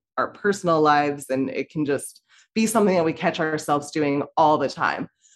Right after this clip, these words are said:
Another example is that one of my, um, former athletic training students who was with me loves working football. Um, that does not bring me joy <laughs> anymore.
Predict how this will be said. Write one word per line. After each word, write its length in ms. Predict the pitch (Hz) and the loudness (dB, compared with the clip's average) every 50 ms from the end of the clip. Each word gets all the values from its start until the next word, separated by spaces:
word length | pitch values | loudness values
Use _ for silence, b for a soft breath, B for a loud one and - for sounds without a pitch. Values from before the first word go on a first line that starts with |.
| b b b | b b b
Another 320 | 185 196 202 208 208 196 | 4 6 6 6 6 4
example 460 | 180 170 - 165 165 160 - 165 160 | 2 2 0 -2 -2 -2 0 0 0
is 180 | 160 156 156 - | 0 0 0 2
that 240 | 170 156 143 - 165 | 4 4 4 4 4
one 160 | 180 180 170 | 4 4 6
of 180 | 170 156 143 165 | 4 2 2 0
my, 360 | 175 156 147 151 156 151 139 | 2 2 2 2 2 0 -2
um, 480 | - - 160 151 135 117 107 78 80 - _ _ _ _ _ _ _ _ _ _ _ _ _ | 0 2 2 4 4 2 0 -4 -8 -16 _ _ _ _ _ _ _ _ _ _ _ _ _
former 380 | - 214 202 196 185 175 180 180 | 0 2 4 4 4 6 4 4
athletic 460 | 135 156 165 165 - 180 170 175 170 | 4 4 2 2 0 0 0 0 -2
training 320 | - - 180 165 156 160 160 | -4 -4 -2 -2 -2 -4 -6
students 420 | - - 170 156 156 156 156 - | -8 -4 -4 -2 -2 -2 -4 -4
who 100 | - 165 | -4 -2
was 200 | 160 151 156 156 | -2 -2 -2 -2
with 200 | 160 156 156 - | -2 -2 -2 -2
me 320 | 170 156 151 151 151 - _ _ _ _ _ _ _ _ _ _ _ - - 208 | -2 0 0 0 -2 -4 _ _ _ _ _ _ _ _ _ _ _ -10 -8 -4
loves 600 | 190 175 185 202 202 190 190 185 185 165 156 175 | 0 2 6 6 8 10 10 8 8 6 0 0
working 380 | 175 180 170 - 175 165 165 151 | 2 2 2 2 0 -4 -4 -4
football. 600 | - - 165 151 - - 127 - - 170 - _ _ _ _ _ _ _ _ - | -4 -4 -4 -4 -2 -2 -2 -2 -2 -4 -8 _ _ _ _ _ _ _ _ 0
Um, 340 | - 185 170 160 147 113 - - - | 2 4 4 4 2 0 -2 -8 -10
that 380 | 165 139 190 180 175 180 - | -4 2 4 6 6 6 4
does 160 | 190 208 190 175 | 4 2 2 4
not 220 | 202 202 202 170 | 4 4 4 4
bring 240 | 202 208 202 202 214 | 4 2 2 4 4
me 140 | 214 214 220 | 4 4 4
joy 420 | 214 330 320 - 151 139 185 - _ _ | 4 4 4 4 4 2 -2 -6 _ _
<laughs> 120 | _ - | _ 0
anymore. 840 | - 226 240 240 220 190 208 202 190 196 190 180 180 180 180 180 175 | 2 4 6 6 6 6 6 4 6 6 4 4 4 2 0 -2 -8